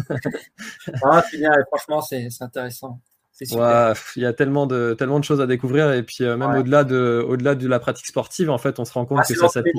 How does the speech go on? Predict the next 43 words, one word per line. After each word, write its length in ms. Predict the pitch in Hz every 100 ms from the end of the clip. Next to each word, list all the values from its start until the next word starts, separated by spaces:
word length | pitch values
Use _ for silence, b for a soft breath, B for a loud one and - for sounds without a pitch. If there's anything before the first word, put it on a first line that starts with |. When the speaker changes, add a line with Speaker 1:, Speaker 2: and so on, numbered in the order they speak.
| 170
Speaker 2:
moyens. 200 | 120 113
Speaker 1:
à 40 | -
énormément 540 | 143 147 147 139 131 131
de 40 |
choses 140 | 139
de 60 | 127
la 100 | 127
vie. 160 | 131 160
Speaker 2:
Que 80 | -
ce 80 |
soit 140 | - -
professionnel, 680 | - 175 185 - 180 185 185
familial, 760 | - 160 165 165 170 170 170 147
euh, 220 | 139 135
Speaker 1:
Mm. 80 | 110
Speaker 2:
ça 200 | - 143
s'applique 340 | 156 - 147
dans 120 | 139
tous 180 | 127 -
les 120 | 147
milieux, 280 | 147 143 151
quoi. 160 | - 120
C'est 100 | -
ça 140 | 160
qui 80 | 135
est 60 |
fabuleux 360 | 131 127 156 165
avec 160 | 131 120
la 80 |
pré-, 140 | 120 123
la 140 | 123
P 120 | 123
M, 180 | 127 117
c'est 160 | 110 -
que, 140 | -
enfin, 320 | 110 113 -
la 80 | 113
préparation 460 | - 110 117 117 120
mentale, 240 | 113 117
c'est 140 | - -
que 140 | 110
c'est, 320 | - - 117
Speaker 1:
Mm. 60 | 131